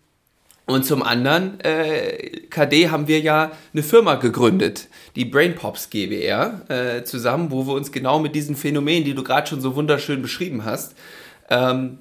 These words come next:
beschäftigen wollen und das Einzelsportlern oder Teams ja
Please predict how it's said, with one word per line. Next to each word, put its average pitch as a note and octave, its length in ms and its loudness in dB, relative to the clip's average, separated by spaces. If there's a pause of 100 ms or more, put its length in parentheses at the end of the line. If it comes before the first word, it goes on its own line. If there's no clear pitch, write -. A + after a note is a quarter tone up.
(120)
beschäftigen E3 640 -2
wollen F3 320 4
und D3 100 -4
das D3 260 0
Einzelsportlern D#3+ 1000 -4
oder C3+ 260 0
Teams E3 380 -6
ja C3+ 320 -2